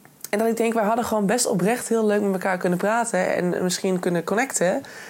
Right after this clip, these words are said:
Als jij niet direct, bam, met je zending kwam. Want wat, dat was wat hij deed. Hij was niet aan het luisteren,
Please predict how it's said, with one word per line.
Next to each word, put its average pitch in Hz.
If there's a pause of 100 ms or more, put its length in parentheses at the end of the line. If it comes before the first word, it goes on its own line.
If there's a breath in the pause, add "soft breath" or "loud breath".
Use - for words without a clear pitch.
(480 loud breath)
Als 214
jij 175
niet 180
direct, 185
bam, 233 (100)
met 185
je 180
zending 240
kwam. 156
Want 175
wat, 214
dat 269
was 220
wat 180
hij 160
deed. 269
Hij 185
was 202 (520 loud breath)
niet 247
aan 214
het 175
luisteren, 233